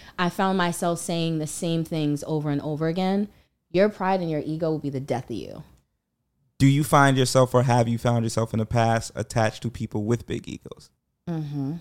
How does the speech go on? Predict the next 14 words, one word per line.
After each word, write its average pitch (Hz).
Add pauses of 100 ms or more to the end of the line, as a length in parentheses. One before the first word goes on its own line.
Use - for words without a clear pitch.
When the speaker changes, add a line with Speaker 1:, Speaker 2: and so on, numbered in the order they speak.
(580)
Speaker 2:
Like, 120
Speaker 1:
There's 117
Speaker 2:
is -
that 117
Speaker 1:
something 269
Speaker 2:
part 117
of 110
it? - (120)
Speaker 1:
Yeah, 349
because 233
there's 262
something 262
in 208
me 208